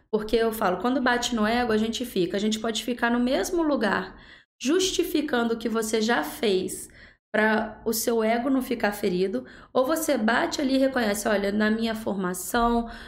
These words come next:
no que eu fiz até agora, isso não é legal, já foi visto por A mais B que eu preciso mudar, então vamos mudar."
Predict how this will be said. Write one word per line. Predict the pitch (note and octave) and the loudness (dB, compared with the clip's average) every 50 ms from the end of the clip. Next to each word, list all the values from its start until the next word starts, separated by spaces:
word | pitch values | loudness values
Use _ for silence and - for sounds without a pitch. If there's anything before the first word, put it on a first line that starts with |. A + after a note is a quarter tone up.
| - - - | -8 -4 -2
no | G#3 G#3+ | 0 2
que | - | 2
eu | A#3 G#3+ | 0 0
fiz | A3 A3+ A3 G#3+ G#3+ | 0 0 2 2 2
até | G3+ G#3 - G3+ | 0 0 0 0
agora, | F#3+ G3 F#3+ G3 G3+ G#3 G#3+ G#3+ A3 A3 G#3+ G#3+ A3 - - - - - - - | 0 0 0 0 2 2 4 4 4 4 2 2 0 -4 -10 -16 -18 -8 -4 -2
isso | G#3 G#3+ - A#3 | 0 0 0 0
não | A3+ G#3+ | 2 2
é | G#3+ | 2
legal, | G3+ G3 G3 G3+ G3 G3+ G3+ G3+ G#3 G#3+ | 2 2 2 2 2 2 2 4 2 2
já | G#3+ G#3+ G#3 G#3 | 2 2 2 0
foi | G#3 - G#3 | 0 0 0
visto | G3+ G#3+ G#3+ G#3+ G#3+ G#3 | 0 2 0 0 -2 -2
por | - G#3+ G#3 | -2 0 2
A | G#3 | 2
mais | G#3+ G#3+ G#3+ G#3 | 4 2 2 2
B | G3+ G3+ G#3 G#3+ | 2 0 0 0
que | - - A3+ | 0 0 2
eu | G#3+ G#3+ G#3+ | 2 2 2
preciso | G#3+ A3 A3 A3 - A#3 A3 A3 A#3 | 2 2 2 0 0 0 0 0 0
mudar, | G#3+ G#3+ G#3 G#3+ A3+ | 2 2 2 2 2
então | A#3 A#3+ B3+ B3 | 2 2 2 2
vamos | A#3+ B3+ B3 B3+ B3+ | 2 2 2 2 2
mudar." | B3+ C#4+ B3+ A#3 G#3+ G#3+ A3 A3 A3 - | 2 2 2 2 2 2 2 0 -4 -8